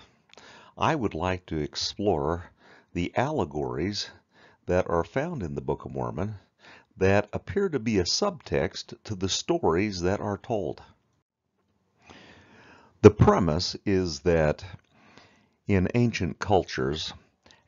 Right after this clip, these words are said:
allegories were routinely used as a way to convey ideas, simply because the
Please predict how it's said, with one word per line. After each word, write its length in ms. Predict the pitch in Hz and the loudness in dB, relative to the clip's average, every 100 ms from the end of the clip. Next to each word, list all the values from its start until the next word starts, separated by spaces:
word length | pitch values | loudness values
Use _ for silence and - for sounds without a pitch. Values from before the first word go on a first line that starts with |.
| - | 2
allegories 800 | 107 113 92 76 73 73 92 76 | 4 4 2 0 -2 0 -2 -2
were 180 | 82 82 | -2 0
routinely 840 | 80 82 - 143 143 110 85 73 | -2 -4 -4 -4 -4 -4 -4 -6
used 600 | 71 73 62 76 78 - | -6 -6 -4 -6 -8 -6
as 260 | 95 95 87 | -2 -2 -2
a 40 | |
way 240 | 76 90 90 | -2 -2 -2
to 100 | 78 | -4
convey 520 | - 78 69 85 82 | -6 -6 -2 -2 -2
ideas, 800 | 82 82 69 104 64 92 - - _ _ _ - - - _ | -2 -4 -4 -4 -4 -6 -8 -12 _ _ _ -20 -20 -20 _
simply 500 | - 180 185 80 90 | -2 -2 -2 -2 -2
because 640 | 87 82 - 104 95 76 | -2 -4 2 4 4 0
the 400 | 67 85 80 76 | -4 -4 -2 -6